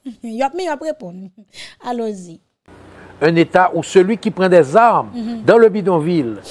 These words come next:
Speaker 2: et tue son prochain devra répondre aussi devant la justice.
Speaker 1: Amen, alléluia. Oui, y a répondre devant la justice, actuellement. Un code voisin.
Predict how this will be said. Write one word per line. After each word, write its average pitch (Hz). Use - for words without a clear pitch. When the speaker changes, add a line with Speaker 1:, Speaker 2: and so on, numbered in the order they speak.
Speaker 2:
et 156
tue 247
son 180
prochain 139
devra 160
répondre 139
aussi 117
devant 110
la 101
justice. 101
Speaker 1:
Amen, 247
alléluia. 196
Oui, 254
y 269
a 254
répondre 233
devant 185
la 170
justice, -
actuellement. 208
Un 269
code 392
voisin. 226